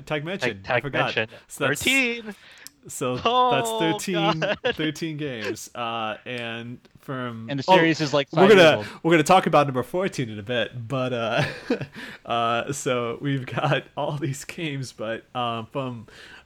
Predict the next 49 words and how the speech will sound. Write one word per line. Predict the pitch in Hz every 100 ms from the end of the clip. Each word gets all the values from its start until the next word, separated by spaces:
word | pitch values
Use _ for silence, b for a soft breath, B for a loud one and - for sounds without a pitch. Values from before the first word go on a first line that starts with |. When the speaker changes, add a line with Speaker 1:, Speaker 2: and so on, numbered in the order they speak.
| _
Speaker 1:
uh, | 123
what | 160 208
I've |
heard, | 156 151
Sega | 135 185 160
Hard | 135 127
Girls | 127 110 104
is | 113 104
apparently | 139 135 127 113 120
people | - - 180 147 110
love | 113
that | 104 101
show. | - 113 - - _ -
Um, | 113 107 98 98
like, | 107 104
Speaker 2:
It's, | 214 196
it's | 233
a, |
Speaker 1:
it's | 214
got | 175 131
Speaker 2:
it's |
Speaker 1:
a |
lot | 131 127
Speaker 2:
adorable | 113
Speaker 1:
of | -
Speaker 2:
show. | 101
I | 113
watched | 131 95 -
it. | 101 101 _
Speaker 1:
Yeah, | 117
it's | 98 -
got | 147
Speaker 2:
Yeah. |
Speaker 1:
a |
lot | 123
of, | 117 104 -
like, | 117 110 117
references | 127 - 123 120 107 104
for, | -
like, | 104 101 - _ _
the | 110 101 101 _
biggest | 127 113 -
nerds | 110 101 104
out | 101 101
there | 104 101 110 -
will | 120 107 98 -
really | 110 101
like. | 98 104 113 -
Uh, | 117 110